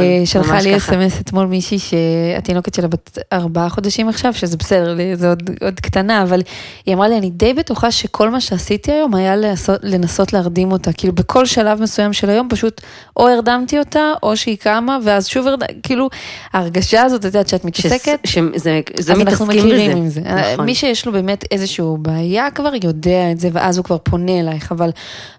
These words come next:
Speaker 1: את אומרת, "כל עוד הכל בסדר, וזה עובד", אז זה לא משנה,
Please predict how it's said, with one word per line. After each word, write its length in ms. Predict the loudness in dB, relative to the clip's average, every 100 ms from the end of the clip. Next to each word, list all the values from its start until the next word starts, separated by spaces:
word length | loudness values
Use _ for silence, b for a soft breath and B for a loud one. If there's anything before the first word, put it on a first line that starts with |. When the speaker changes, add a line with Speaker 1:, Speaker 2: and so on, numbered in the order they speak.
| -4 0
Speaker 1:
את 100 | 0
אומרת, 340 | 0 0 -2 -6
"כל 260 | 0 2
עוד 140 | 2 0
הכל 220 | -2 -2
בסדר, 580 | -2 -4 -4 -2 -2 -2
וזה 260 | -4 -2 -2
עובד", 400 | -2 -2 -2 -2 -6 B B B -4
אז 60 |
זה 60 | -2
לא 80 | -2 -2
משנה, 380 | -2 0 2